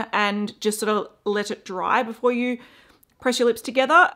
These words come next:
because as I explained before, um, when it does dry, it feels a little bit thicker, so you don't want to apply too much 'cause it would feel a little bit cakey on the lips. But this is the sort of cherry red warm color. It's gorgeous. I love it.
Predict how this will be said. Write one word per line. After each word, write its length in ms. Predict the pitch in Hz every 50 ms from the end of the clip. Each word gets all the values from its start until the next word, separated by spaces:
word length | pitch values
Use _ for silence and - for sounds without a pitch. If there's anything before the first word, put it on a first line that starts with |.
| -
because 180 | 262 247 254 240
as 220 | - 247 262 247
I 80 | 277 269
explained 380 | 254 247 - - 254 240 233
before, 580 | 214 220 214 - 226 220 220 220 220 226 - -
um, 260 | 208 214 214 208 -
when 120 | 196 226 220
it 80 | 214
does 200 | 220 220 214 214
dry, 220 | 220 226 226 214 202
it 100 | - 214
feels 160 | 240 240 226
a 60 | 220
little 340 | 208 208 202 208 220 208 226
bit 240 | 226 254 - 247 247
thicker, 460 | - - 294 285 - 311 320 320 320
so 160 | 320 - 240
you 140 | 226 220 233
don't 260 | - 220 214 214 -
want 140 | 240 240 233
to 40 | 226
apply 340 | 220 226 - 220 196 190
too 180 | 208 - - 214
much 200 | 202 202 - -
'cause 120 | - -
it 60 | 208 196
would 120 | 190 196
feel 160 | - 196 190
a 20 | 185
little 220 | 190 202 196 190
bit 160 | - - -
cakey 300 | - - 190 185 - -
on 100 | 196 196
the 80 | - -
lips. 300 | - - - - - - - - - - - -
But 140 | - 214 226
this 180 | 262 262 254 285
is 220 | 294 285 240 -
the 100 | 254 254
sort 180 | 240 247 233 226
of 140 | 214 214
cherry 480 | - - - 247 220 214 208 214 214 202
red 460 | 180 180 214 214 202 196 202 196 202
warm 520 | - - 190 180 185 180 196 202 196 214 214
color. 340 | - 226 214 220 240 254
It's 220 | 240 - 180 - -
gorgeous. 800 | - 175 - - 185 185 196 196 - 208 226 254 262 254 - - _ _ _ _ _ _ _ _ _ _ _ _ _ -
I 60 | -
love 300 | 190 - - - - -
it. 180 | - - - -